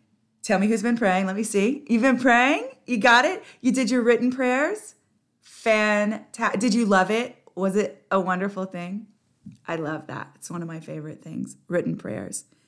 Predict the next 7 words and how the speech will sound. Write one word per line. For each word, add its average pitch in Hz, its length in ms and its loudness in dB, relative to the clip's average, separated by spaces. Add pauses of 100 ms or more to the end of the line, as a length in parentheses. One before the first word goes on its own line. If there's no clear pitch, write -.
(680)
This 240 460 0
week, 185 540 -4
you're 202 120 -2
getting 180 300 -2
another 170 600 -4
master 160 520 -6
key. 156 380 -10